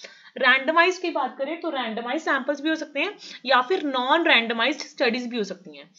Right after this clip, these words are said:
Geographical area के बेसिस पर बात करें, cluster हो सकता है या area सैंपलिंग हो सकती है।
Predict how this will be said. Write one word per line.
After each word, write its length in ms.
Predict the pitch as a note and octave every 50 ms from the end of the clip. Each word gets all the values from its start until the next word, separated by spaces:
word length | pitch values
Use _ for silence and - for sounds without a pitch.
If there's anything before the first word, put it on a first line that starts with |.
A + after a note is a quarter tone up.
| - - - - - -
Geographical 580 | A#3 C#4 C#4 C4 C#4+ C4+ C4 C4+ - D#4 D#4
area 340 | - A#3+ B3 B3 B3 C4+ C4+
के 100 | C4+ C#4+
बेसिस 260 | B3+ C4+ C4 C#4 C4
पर 120 | - C#4+ C4+
बात 240 | B3+ B3 A#3 A3+ A#3
करें, 160 | B3+ A#3+ A#3
cluster 360 | G#3+ G3+ F#3 F#3 - B3 B3
हो 80 | B3+ C4
सकता 280 | C4 C4+ C4 - B3 B3
है 160 | B3+ C#4+ E4+
या 100 | G4+ G4+ -
area 200 | B3 G#3+ G#3 G3+
सैंपलिंग 360 | G3+ G#3+ F3+ E3+ F#3 F3+ F3
हो 60 | E3
सकती 280 | E3 E3+ - _ - D3+
है। 340 | C#3+ D3 F3+ _ _ _